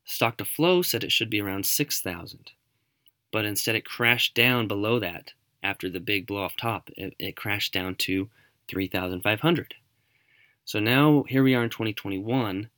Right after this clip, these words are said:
It says it should be around seventy-eight thousand. We're probably gonna overshoot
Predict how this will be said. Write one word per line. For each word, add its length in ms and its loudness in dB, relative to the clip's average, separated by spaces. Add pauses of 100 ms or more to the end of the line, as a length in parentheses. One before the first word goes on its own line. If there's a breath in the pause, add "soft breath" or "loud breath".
(200)
It 140 -8
says 340 4
it 100 0
should 160 0
be 140 2
around 200 0
seventy-eight 520 -2
thousand. 460 -10 (580)
We're 120 -4
probably 380 4
gonna 220 4
overshoot 720 2